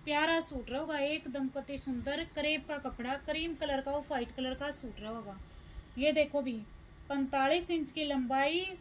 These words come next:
रियोन cotton की, ढाई मीटर की इसकी, ऑफ white color की इसकी bottom। और ये रहूगा भी दुपट्टा, pure का दुपट्टा रहूगा, full pure का,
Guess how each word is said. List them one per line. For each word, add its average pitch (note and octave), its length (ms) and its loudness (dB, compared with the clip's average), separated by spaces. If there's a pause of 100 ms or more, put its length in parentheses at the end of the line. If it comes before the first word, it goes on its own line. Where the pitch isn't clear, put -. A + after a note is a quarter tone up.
रियोन E4+ 380 -2
cotton D#4 380 0
की, D4 200 -6
ढाई B3 300 0
मीटर D4+ 300 -2
की D4 180 -4
इसकी, D#4+ 380 -2 (500)
ऑफ C#4+ 220 4
white C#4+ 220 4
color C#4+ 240 0
की D4 100 -4
इसकी D4 280 -6
bottom। G#3+ 440 -4 (680)
और C4+ 120 8
ये E4 180 4
रहूगा E4 240 2
भी D#4+ 140 0
दुपट्टा, B3+ 540 -4 (260)
pure D#4 300 2
का E4+ 140 4
दुपट्टा B3 400 -2
रहूगा, A3+ 320 -2
full D#4 380 -4
pure B3+ 300 0
का, C#4 180 0